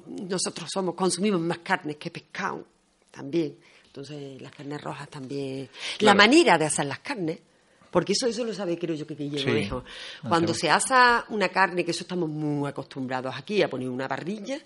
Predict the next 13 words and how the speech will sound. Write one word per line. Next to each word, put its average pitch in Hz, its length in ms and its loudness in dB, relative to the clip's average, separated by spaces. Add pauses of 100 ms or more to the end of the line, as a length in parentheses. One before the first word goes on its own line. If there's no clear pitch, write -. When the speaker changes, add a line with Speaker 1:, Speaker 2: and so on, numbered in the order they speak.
(380)
Speaker 1:
y 156 100 -6
asar 135 240 -10
la 131 140 -12
carne, 190 480 -2 (320)
y 170 80 -8
la 135 120 -4
grasa 147 440 -2
que 139 140 -8
cae, 196 460 -2 (960)
esa 175 180 -4
grasa 170 280 -6
se 180 200 -6
quema. 277 340 -4